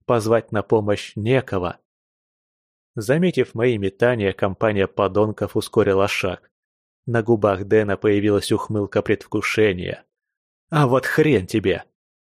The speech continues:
Поддавшись импульсу, ринулся сквозь кустарник. До слуха донеслись радостные возгласы и треск ломаемых веток. Началось преследование. Я пробежал меньше, чем рассчитывал.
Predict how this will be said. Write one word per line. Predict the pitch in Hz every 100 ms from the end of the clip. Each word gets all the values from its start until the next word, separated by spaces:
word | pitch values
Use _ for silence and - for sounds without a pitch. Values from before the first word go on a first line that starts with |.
| _ _
Поддавшись | - 117 107 104 - 113 -
импульсу, | 110 113 101 101 95 _ _
ринулся | - 170 156 139 143
сквозь | 131 127 113
кустарник. | - 127 - 98 90 92 _ _ _ _ _ -
До | 113 117
слуха | - 123 - 120
донеслись | 113 117 - 120 -
радостные | 147 139 127 - 135
возгласы | 127 135 147 110 107 - 101 92 _ _
и | 123 127
треск | 143 135 -
ломаемых | 131 131 127 123 123 -
веток. | 127 101 - - _ _ _ -
Началось | 135 117 - 113 101 -
преследование. | 107 - 120 107 98 92 87 87 - _ _ _ _ _ _
Я | 131 117 160
пробежал | 160 151 139 143 127 135 131
меньше, | 107 117 113 113
чем | - 107 101
рассчитывал. | 104 - - 101 98 92 90 -